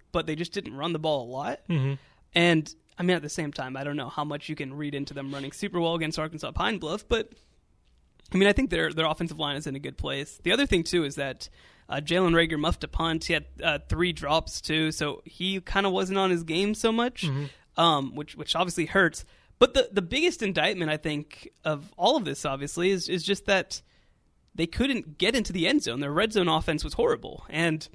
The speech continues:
Speaker 1: so they end up kicking six field goals against Arkansas Pine Bluff.
Speaker 2: Right. Who's, n-, by the way, not a good pro-, not
Speaker 1: No,
Speaker 2: a
Speaker 1: no,
Speaker 2: good
Speaker 1: no.
Speaker 2: team.
Speaker 1: No, they're a good H B C U teams. If you play a Prairie View, you know, Prairie View's pretty
Speaker 2: Right,
Speaker 1: good.
Speaker 2: you can take some things from those games.
Speaker 1: Southern, who they played last year, is actually, they won the league last
Speaker 2: Yeah.
Speaker 1: year.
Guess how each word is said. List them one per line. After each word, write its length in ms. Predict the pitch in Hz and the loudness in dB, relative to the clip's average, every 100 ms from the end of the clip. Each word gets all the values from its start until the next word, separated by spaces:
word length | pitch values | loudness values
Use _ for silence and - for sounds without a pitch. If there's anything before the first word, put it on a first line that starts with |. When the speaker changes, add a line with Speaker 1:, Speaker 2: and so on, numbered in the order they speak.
| _ _ _ _ | _ _ _ _
Speaker 1:
so 140 | - 170 | -6 2
they 100 | 240 | 4
end 100 | 262 | 2
up 100 | - | 0
kicking 300 | 240 202 165 | -4 -2 -4
six 380 | - 285 - | -4 -6 -6
field 260 | - 208 170 | -2 0 0
goals 400 | 123 139 175 - _ _ _ _ - - - _ _ _ _ | -4 -10 -12 -18 _ _ _ _ -20 -20 -20 _ _ _ _
against 320 | 165 190 - - | 4 4 4 4
Arkansas 300 | 208 220 180 | 4 6 2
Pine 280 | - 254 277 | 4 2 2
Bluff. 320 | 160 - 190 | 0 -4 -2
Speaker 2:
Right. 260 | 139 120 165 | -2 -2 -2
Who's, 200 | 156 156 | 2 4
n-, 180 | 156 208 | 4 2
by 120 | 202 202 | 4 6
the 60 | |
way, 160 | 147 123 | 6 4
not 300 | 156 190 160 | 4 8 8
a 60 | 131 | 6
good 240 | 127 120 | 0 0
pro-, 200 | 135 135 | -2 -2
not 240 | 208 196 | 4 8
Speaker 1:
No, 60 | 214 | 8
Speaker 2:
a 20 | |
Speaker 1:
no, 60 | 185 | 8
Speaker 2:
good 60 | 160 | 6
Speaker 1:
no. 60 | |
Speaker 2:
team. 220 | 143 131 - | 4 2 4
Speaker 1:
No, 140 | 196 | 4
they're 160 | 202 262 | 8 6
a 40 | |
good 220 | 214 226 | 8 6
H 220 | 202 190 | 6 2
B 80 | 180 | -2
C 140 | - 170 | -2 -2
U 100 | 160 | 0
teams. 260 | 175 156 | 0 -2
If 100 | 170 | 2
you 80 | 294 | 2
play 220 | 302 269 | 6 4
a 60 | 214 | 4
Prairie 420 | - 170 170 165 | 2 2 4 2
View, 280 | 160 160 160 | 2 2 2
you 120 | 156 | -2
know, 100 | 151 | -6
Prairie 280 | - 220 220 | -2 0 2
View's 180 | 208 - | 0 0
pretty 180 | 208 | 0
Speaker 2:
Right, 120 | 214 165 | 4 4
Speaker 1:
good. 100 | 175 | 4
Speaker 2:
you 60 | |
can 100 | 202 | 2
take 220 | - 196 | 4 4
some 180 | - 165 | 4 0
things 220 | 160 143 | 0 0
from 120 | - 131 | 0 0
those 200 | 123 117 | 0 0
games. 100 | 123 | 2
Speaker 1:
Southern, 300 | - 190 185 | 6 4 4
who 80 | |
they 100 | 165 | 0
played 220 | 160 165 151 | 0 -2 0
last 340 | 165 220 - | -2 -2 -2
year, 140 | 156 | -4
is 80 | 147 | -2
actually, 460 | 160 - 170 156 139 | -2 -2 -4 -4 -4
they 160 | 156 | -6
won 200 | 156 180 | -4 -2
the 60 | 156 | -2
league 240 | 143 277 | -4 -6
last 360 | 165 - - - | -6 -10 -10 0
Speaker 2:
Yeah. 200 | 156 262 | 2 2
Speaker 1:
year. 100 | - | -2